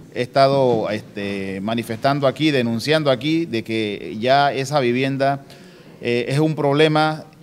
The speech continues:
y sobre todo es un riesgo para vivir. Tanto el informe de los bomberos, el informe, el informe de sinapro,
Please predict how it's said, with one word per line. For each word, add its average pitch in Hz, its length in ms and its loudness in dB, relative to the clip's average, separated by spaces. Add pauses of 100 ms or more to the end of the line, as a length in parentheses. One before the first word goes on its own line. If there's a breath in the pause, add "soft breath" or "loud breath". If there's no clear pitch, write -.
y 113 140 -4
sobre 110 260 -4
todo 139 300 -2
es 139 60 -2
un 143 100 0
riesgo 143 340 2
para 110 220 2
vivir. 107 440 -2 (140)
Tanto 110 380 -4
el 110 60 -2
informe 156 360 0
de 123 240 2
los 113 180 0
bomberos, 147 520 2
el 123 80 0
informe, 143 460 -2
el 117 100 -2
informe 139 260 -4
de 143 80 0
sinapro, 139 640 2